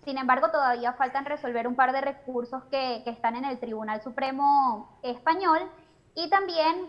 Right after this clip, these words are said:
se espera el resultado de la audiencia que, que tuvo la semana pasada cuando declaró frente,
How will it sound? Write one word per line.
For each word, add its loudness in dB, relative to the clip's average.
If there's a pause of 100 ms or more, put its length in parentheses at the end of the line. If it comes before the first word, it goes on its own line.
se 0
espera 2
el 0
resultado 2
de 4
la 2
audiencia -4
que, -2
que -6
tuvo -2
la 2
semana -4
pasada 2
cuando -2
declaró -2
frente, -4